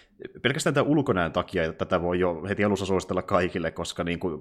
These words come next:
kaikki, jotka on lukenut sarjakuvia vaikka koko elämänsä niinku ympäri maailmaa,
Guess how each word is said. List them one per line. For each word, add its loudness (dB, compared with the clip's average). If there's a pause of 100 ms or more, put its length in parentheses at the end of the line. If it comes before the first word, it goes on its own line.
kaikki, 2
jotka -2
on 2
lukenut 0
sarjakuvia 0
vaikka -4
koko -6
elämänsä -4
niinku -10 (200)
ympäri -8
maailmaa, 2